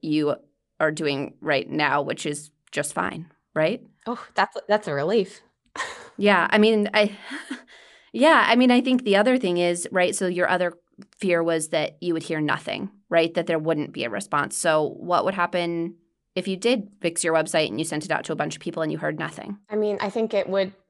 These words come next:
Speaker 2: indicate I might not be sending it out to the right people, but it's also similar to my other fear. Things would probably just stay the same, but I can also guarantee right now that, like, I'm not getting a lot of hits on my website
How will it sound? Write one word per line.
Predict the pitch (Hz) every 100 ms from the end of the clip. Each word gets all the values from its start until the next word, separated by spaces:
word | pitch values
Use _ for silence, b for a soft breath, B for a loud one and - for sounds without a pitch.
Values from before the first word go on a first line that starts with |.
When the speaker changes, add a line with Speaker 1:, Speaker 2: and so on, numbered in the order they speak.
| _
Speaker 2:
indicate | - 196 196 196 185 175
I | 165
might | 165 165
not | 165 160
be | 170 156 151 120 - _ _
sending | - 160 170 156
it | 147
out | 160 214 -
to | -
the | 277
right | 285 285
people, | - 320 320 311
but | 202 185
it's | 180
also | 185 180 185 180
similar | 175 - 190 190 190 196
to | -
my | 208 185
other | 190 254
fear. | 254 - 82 82 - -
Things | 190 185 175 180
would | 175
probably | 165 151 175 180
just | 185 -
stay | - 175
the | -
same, | 160 170 180 170 170
but | 175 170 - B B B B B _
I | -
can | - 202
also | 214 -
guarantee | 233 220 214 208 214
right | 196 190 185
now | 170 170 196
that, | 185 160
like, | 165 160
I'm | 160
not | 160 180 -
getting | 180 165 165 160 156 156 - _ -
a |
lot | 175 170
of | 147
hits | - 202 - _ -
on | 196 196
my | 190
website | 190 - 143 117